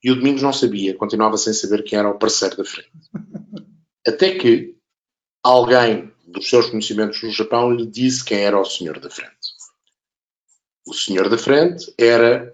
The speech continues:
um daqueles rapazes da máfia japonesa,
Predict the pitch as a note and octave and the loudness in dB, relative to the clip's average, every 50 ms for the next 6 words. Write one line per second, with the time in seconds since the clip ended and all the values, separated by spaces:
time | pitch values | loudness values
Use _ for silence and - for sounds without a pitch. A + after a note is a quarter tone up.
0 | _ - G#2+ G2+ G#2 G#2+ G#2 - G#2+ G#2+ G#2 - A#2+ A2+ - - B2 B2 B2 B2 | _ -6 -4 0 0 0 2 2 0 0 2 2 0 0 2 4 4 6 6 6
1 | B2+ B2 B2 B2 - - - - - - - - _ _ - G#2 G2+ A2+ A#2 B2 | 4 2 0 -4 -8 -8 -8 -10 -12 -14 -18 -20 _ _ -10 -4 -2 0 2 4
2 | A#2+ A#2+ A#2+ - - - B2 A#2+ A#2+ B2 B2+ - - - _ _ - A#2+ B2 - | 4 4 2 -2 -2 0 2 2 2 0 -4 -10 -14 -20 _ _ -4 -4 -4 -2
3 | A2 - - - | -4 -6 -6 -8